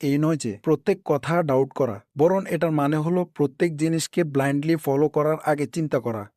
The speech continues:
"এটা কি আমার জন্য ঠিক? এর কোনো যুক্তি আছে? বা আমি ব্লাইন্ড মেন্টালিটির হয়ে যাচ্ছি? অথবা এটা থেকে আমি কি পেতে যাচ্ছি?" আর হ্যাঁ, হতে পারে আমার বা যে কোনো ক্রিয়েটরের অ্যাডভাইস তোমার ভুল মনে হয়, কিন্তু এটা তোমার কাজ দেখা যে কোন জিনিস তোমার জন্য ঠিক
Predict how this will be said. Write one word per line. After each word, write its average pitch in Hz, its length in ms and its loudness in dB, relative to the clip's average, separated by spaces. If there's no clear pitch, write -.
"এটা 139 180 0
কি 127 120 0
আমার 143 240 0
জন্য 160 240 0
ঠিক? 165 300 -2
এর 143 140 4
কোনো 156 240 0
যুক্তি 156 360 0
আছে? 143 380 0
বা 151 240 2
আমি 156 200 2
ব্লাইন্ড 143 480 0
মেন্টালিটির 160 580 0
হয়ে 143 240 2
যাচ্ছি? 151 440 -2
অথবা 151 320 2
এটা 170 220 0
থেকে 160 240 -2
আমি 160 220 0
কি 180 220 -6
পেতে 156 280 0
যাচ্ছি?" 117 480 -4
আর 143 140 0
হ্যাঁ, 131 260 0
হতে 143 260 2
পারে 170 180 2
আমার 151 340 2
বা 151 160 2
যে 151 180 2
কোনো 156 240 0
ক্রিয়েটরের 156 640 0
অ্যাডভাইস 139 440 0
তোমার 156 240 0
ভুল 131 260 2
মনে 139 220 0
হয়, 110 260 -4
কিন্তু 156 200 -2
এটা 160 220 2
তোমার 160 280 2
কাজ 160 280 0
দেখা 120 400 -4
যে 135 120 2
কোন 170 300 0
জিনিস 170 360 2
তোমার 165 280 2
জন্য 170 260 2
ঠিক 123 360 -4